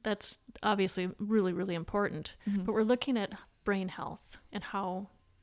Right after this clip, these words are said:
Speaker 1: how to keep ourselves healthy. Now, if you ever are in the situation where you have a concussion, there's things that you can do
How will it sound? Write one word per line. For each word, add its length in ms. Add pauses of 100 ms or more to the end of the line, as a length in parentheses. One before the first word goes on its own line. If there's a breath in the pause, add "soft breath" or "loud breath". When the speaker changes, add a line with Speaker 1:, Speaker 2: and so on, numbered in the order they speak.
(180)
Speaker 1:
how 140
to 60
keep 240
ourselves 440
healthy. 340
Now, 220
if 140
you 100
ever 360
are 300
in 100
the 80
situation 720
where 100
you 140
have 160
a 40
concussion, 580 (480 loud breath)
there's 160
things 240
that 80
you 60
can 160
do 400